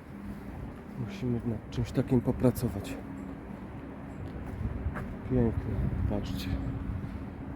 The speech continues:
Pani Anna Maria, jakie ładne tam ma. I tu się zaczęło od babci. Nata, Maria. Ech.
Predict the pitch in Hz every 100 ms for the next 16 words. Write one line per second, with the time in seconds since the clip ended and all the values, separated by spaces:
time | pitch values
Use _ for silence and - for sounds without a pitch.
0 | - - - 113 110 104 120 113 110 113
1 | 113 110 110 - 117 110 110 107 - -
2 | - - - - - - - - 117 110
3 | 113 110 - - - - - - - -
4 | - - - - - - - - - -
5 | 117 - 113 113 107 101 117 107 107 104
6 | - 101 - 95 - - - - - -
7 | - - - - - 107 107 - - -
8 | - - - - - - - - 107 107
9 | 104 101 101 - - - - - - -
10 | - - - - - - - - - -
11 | - - - - - - - - 131 123
12 | 120